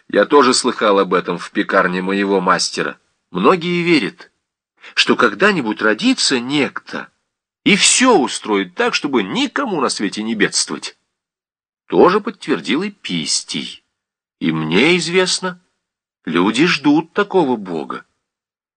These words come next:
Сократ слушал молча. Знал и он. "Люди ждут. Но чего? Кого?"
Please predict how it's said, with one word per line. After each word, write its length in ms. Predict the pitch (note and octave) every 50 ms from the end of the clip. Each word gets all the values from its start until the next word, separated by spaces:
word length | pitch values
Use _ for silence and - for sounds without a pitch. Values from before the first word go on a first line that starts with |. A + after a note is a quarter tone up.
| _ _ _ _ _ _ _ _ _ _ _ _ _ _ _
Сократ 500 | _ - - - F2 F2 G2+ A2 A#2 A2+
слушал 400 | - - A#2+ B2+ A#2+ - A#2 G#2+
молча. 540 | G#2 G#2 A2+ A2+ G#2 F#2+ F2+ - - E2 - - _ _ _ _ _ _ _ _ _ _ _ _ _ _
Знал 340 | - E2+ C#3 F3 - - A2
и 40 | F2+
он. 380 | E2+ E2 D2+ D2 C2+ A#1+ - _ _ _ _ _ _ _ _ _ _ _ _ _ _ _
"Люди 260 | - E3+ G#3+ F3+ D3+ C#3
ждут. 600 | G#2 - A#2 F2+ F#2+ A2+ A#2+ G#2+ - - - - _ _ _ _ _ _ _ _ _ _ _ _ _ _ _ -
Но 100 | F#2+ -
чего? 640 | - - - B2 A#2+ G2+ F2 E2+ F#2 F#2 F2 - _ _ _ _ _ _ _ _ _ _ _ _ _ _ _ _ _ _ _
Кого?" 520 | - A#2+ B2 C#3 E3 F3 F3 C3 D2+ -